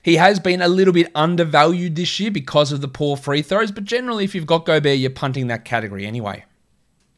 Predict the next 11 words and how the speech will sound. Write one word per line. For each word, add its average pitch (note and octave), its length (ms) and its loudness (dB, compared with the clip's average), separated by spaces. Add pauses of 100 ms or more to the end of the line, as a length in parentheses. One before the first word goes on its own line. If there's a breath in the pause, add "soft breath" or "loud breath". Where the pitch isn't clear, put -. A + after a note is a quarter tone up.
(520)
So - 140 -4
let's F#3+ 120 0
have F#3 100 2
a E3+ 40 2
look E3+ 180 2
at F3 60 -8
the D#3+ 60 -8
stream D3+ 320 -2
options. D3 420 0 (560 soft breath)
Jae'Sean F3+ 480 4
Tate D#3+ 360 0